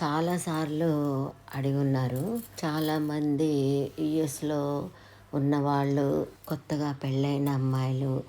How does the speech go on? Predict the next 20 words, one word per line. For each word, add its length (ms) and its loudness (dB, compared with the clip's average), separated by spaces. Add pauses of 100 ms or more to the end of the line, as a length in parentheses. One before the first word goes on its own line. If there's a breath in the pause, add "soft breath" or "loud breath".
(440 loud breath)
వీళ్ళందరూ 460 2
కూడా 180 -2
చాలాసార్లు 760 -2
నన్ను 600 0 (100)
అడిగి 280 2
ఉన్నారు. 800 0 (180)
"మీ 560 4
వీడియోస్ 640 2
చూస్తే 460 0
చాలు, 480 2 (540 loud breath)
మాకు 760 0
ఒక 460 -2 (140)
అమ్మ 540 2 (720 loud breath)
చెప్తున్నట్టే 760 2
ఉంటారు. 840 2
మా 160 2
మదర్ 380 2
కూడా 240 2
మాకు 300 2
ఇలాగే 460 -4